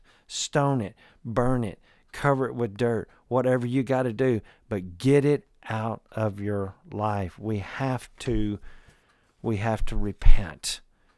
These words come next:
We have to repent of our sin. And, and listen, the Bible says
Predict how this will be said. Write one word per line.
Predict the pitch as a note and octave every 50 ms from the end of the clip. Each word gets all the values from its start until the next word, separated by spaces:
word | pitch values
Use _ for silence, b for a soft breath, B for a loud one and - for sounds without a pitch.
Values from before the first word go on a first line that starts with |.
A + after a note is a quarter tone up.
| _ _ -
We | A2 G#2
have | G2+ A2 G2+ -
to | - -
repent | F#2+ G2+ G#2 G2 - - - - - - C3+ G#2 D#2 - - - - - - _ b b b b b b b b b b
of | - A2 G2+ G#2
our | G2+ F#2+
sin. | - - - - B2 A#2+ A2 G2 F2+ F2 B B B B B B
And, | A#2 A#2 A#2 A#2 A#2 -
and | B2 B2 A#2+ B2+
listen, | C#3+ D3+ - - A#2+ A2
the | G#2+ G#2+
Bible | F#2+ A#2+ A#2+ D3 D#3 D3+ D#3
says | - - - A2+ G#2+ G#2+ -